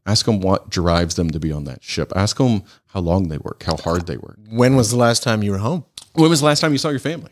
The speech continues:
Speaker 2: Mm.
Speaker 1: Many of the people that are working on cruise ships are supporting, you know, mom and dad back home, or a husband, or, or a, a wife, or a mother, or a father, like, kids back home, and get to know their story a little bit. And that's one of the,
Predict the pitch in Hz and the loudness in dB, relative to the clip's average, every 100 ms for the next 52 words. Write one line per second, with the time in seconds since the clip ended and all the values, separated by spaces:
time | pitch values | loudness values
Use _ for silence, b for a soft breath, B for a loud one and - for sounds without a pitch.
0 | - 98 95 104 110 101 - 104 107 101 | -6 -4 -4 -6 -6 -8 -10 -10 -8 -6
1 | 95 98 104 92 90 104 101 107 104 - | -6 -6 -8 -10 -12 -14 -10 -10 -10 -10
2 | 95 98 - - 98 95 98 95 95 95 | -8 -10 -12 -14 -10 -6 -6 -6 -4 -6
3 | B B B B B _ 101 90 98 101 | B B B B B _ -20 -12 -4 0
4 | 90 110 127 107 143 101 - - 58 _ | 2 4 4 4 2 0 -4 -10 -20 _
5 | _ _ 87 92 98 101 98 - 95 98 | _ _ -6 2 4 4 2 2 0 2
6 | 123 - 85 80 87 87 92 90 90 90 | 0 2 -2 0 -2 -4 -10 -6 0 0
7 | - 95 - 95 90 104 131 87 - 85 | 2 0 0 -2 0 0 0 -2 -4 -2
8 | 90 90 127 95 80 80 - 110 120 95 | 2 2 2 2 0 -2 0 0 0 0
9 | 78 85 80 - 117 131 110 87 - 78 | 0 -2 -4 -2 0 0 0 -4 -4 -6
10 | 73 - b b b b b b 107 104 | -6 -14 b b b b b b 0 2
11 | 101 107 135 143 151 147 117 95 - 120 | 2 0 0 0 2 4 2 0 0 0
12 | 131 131 135 135 135 139 - 92 90 87 | 2 2 -2 -2 -4 -6 -10 -6 -4 -4
13 | 87 87 90 98 107 127 107 90 87 | -4 -6 -4 -4 0 0 0 0 -6